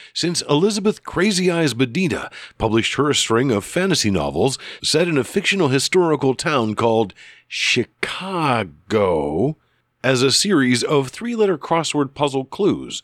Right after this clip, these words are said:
published across six websites, each of which assumed they were the only ones getting the anonymous tips.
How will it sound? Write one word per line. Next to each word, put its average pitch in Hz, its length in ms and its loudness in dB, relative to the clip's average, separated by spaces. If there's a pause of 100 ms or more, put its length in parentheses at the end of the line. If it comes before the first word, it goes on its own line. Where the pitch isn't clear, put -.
(440)
published 117 420 0
across 120 340 0
six - 260 0
websites, - 580 -2 (380)
each 135 240 0
of 135 100 2
which 135 180 2
assumed 123 480 2
they 131 160 2
were 123 180 2
the 127 120 -2
only 151 240 0
ones 92 380 0
getting 98 240 -2
the 101 100 0
anonymous 104 500 0
tips. - 460 -6